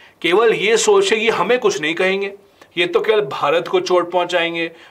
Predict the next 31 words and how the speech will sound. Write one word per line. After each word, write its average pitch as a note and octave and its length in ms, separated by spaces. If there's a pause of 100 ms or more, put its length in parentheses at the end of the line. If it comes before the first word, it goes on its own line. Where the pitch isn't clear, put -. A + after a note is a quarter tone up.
(120)
ये F3 80
तो F#3 120
केवल G3+ 200
अफगानिस्तान D3 600
में F3 140
चोट E3+ 280
पहुंचाएंगे, D#3 520
ये D#3+ 140
हमारे D#3 340
सगे D#3 280
हैं, E3 180
तो F3 100
ऐसा C3+ 260
नहीं B2 320
होता G2+ 260
है। - 140 (640)
अगर D3 200
वो E3 140
आतंकवादी D3 600
हैं, A#3 280
तो A#3 120 (220)
कभी D#3+ 260
ना A#3 100
कभी F#3 300
वो A3 100
भारत, D#3 600 (200)
पाकिस्तान, D3 640
भारत C#3+ 380
के E3 80
अलावा D3 400 (240)
पाकिस्तान E3+ 580